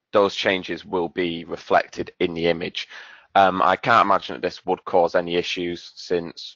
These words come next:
we're backing up essentially at, um, a block level. So the main thing to consider is when working with Macrium Reflect and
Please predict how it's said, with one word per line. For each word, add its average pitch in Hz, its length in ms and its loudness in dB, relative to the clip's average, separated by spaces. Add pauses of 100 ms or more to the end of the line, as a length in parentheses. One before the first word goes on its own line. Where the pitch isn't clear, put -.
we're 85 420 4 (280)
backing 85 420 0 (100)
up 85 300 0 (840)
essentially 90 920 0 (140)
at, - 340 -4
um, 82 380 2
a 85 60 2
block 92 360 2
level. 82 400 0 (1300)
So 92 460 2 (500)
the 104 80 -8
main 104 520 0
thing 95 320 -4
to - 80 -20
consider 92 600 -4
is 82 440 -2
when 87 500 2 (300)
working 90 640 0
with 87 400 -2
Macrium 85 420 -4
Reflect - 560 -4 (120)
and 80 540 -4